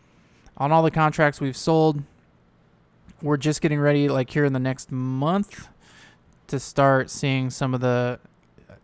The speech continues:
um, the cash flow from those properties.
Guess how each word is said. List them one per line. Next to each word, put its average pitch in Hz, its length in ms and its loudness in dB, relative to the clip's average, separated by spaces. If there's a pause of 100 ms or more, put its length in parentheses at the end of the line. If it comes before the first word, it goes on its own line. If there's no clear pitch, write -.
(420)
um, 123 400 -8 (240)
the 156 140 -18
cash - 360 -2
flow 123 420 0 (380)
from 131 280 -2
those 123 400 0 (380)
properties. 123 760 -4